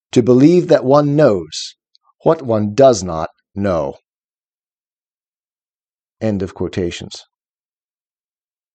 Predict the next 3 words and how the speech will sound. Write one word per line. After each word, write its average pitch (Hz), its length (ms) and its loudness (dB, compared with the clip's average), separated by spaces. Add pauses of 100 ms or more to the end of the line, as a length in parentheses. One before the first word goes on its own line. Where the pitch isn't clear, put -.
(880)
Wisdom, 151 640 -2 (1000)
Socrates 107 640 -2
asserts, - 560 -6